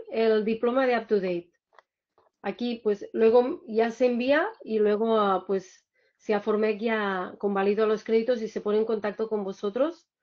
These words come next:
con, con vuestro correo electrónico para daros los, para hacer este reconocimiento, esta convalidación.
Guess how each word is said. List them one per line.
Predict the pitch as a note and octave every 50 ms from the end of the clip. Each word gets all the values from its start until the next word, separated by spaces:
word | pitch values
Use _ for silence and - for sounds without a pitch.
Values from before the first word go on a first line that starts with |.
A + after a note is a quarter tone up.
| _ _ _ _ _ _
con, | - C4+ G#3 G3 G3 F#3+ F#3+ F#3 F3+
con | - G3+
vuestro | G3 G3 G3 - G3+ -
correo | G#3 G3 G#3 G#3
electrónico | G#3+ G#3+ G#3 - G#3+ G3+ G#3 A3 A3+ C4 B3+ B3
para | G#3 G3 F#3+ F#3+
daros | F#3 F#3+ G3 G3+ G3+ F#3
los, | F#3+ G3 F#3 F#3 F3+ F3+ F3+ _ _ _ _ _ _ _ _ _ _ _ _ _
para | - G3 F#3+
hacer | F#3 - G#3 G3+ G3
este | G3 - G#3+ F#3+
reconocimiento, | G#3 G3+ G#3+ G#3 G3 F#3 - G3 F#3 F3+ F3+ E3+ E3+ E3+ E3 F3+
esta | G3 - - F3+
convalidación. | F3 - F#3+ F#3+ F3+ F3+ F3+ F3+ F3 F3 - - F3 E3+ E3 D#3+